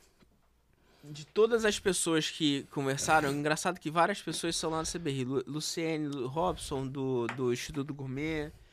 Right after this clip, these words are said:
é, e várias outras. É...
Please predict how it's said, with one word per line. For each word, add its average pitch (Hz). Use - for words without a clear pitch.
é, 147
e 165
várias 202
outras. 120
É... 135